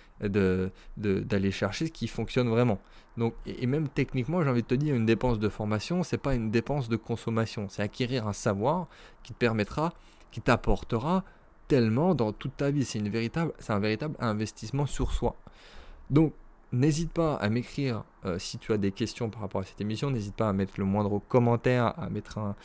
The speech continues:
un, un like sur cette vidéo. Ce serait bien que la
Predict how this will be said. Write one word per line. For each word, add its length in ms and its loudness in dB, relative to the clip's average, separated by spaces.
un, 200 -2
un 120 0
like 320 4
sur 240 -8
cette 200 -2
vidéo. 380 2
Ce 60 -4
serait 180 -4
bien 180 0
que 120 -2
la 60 0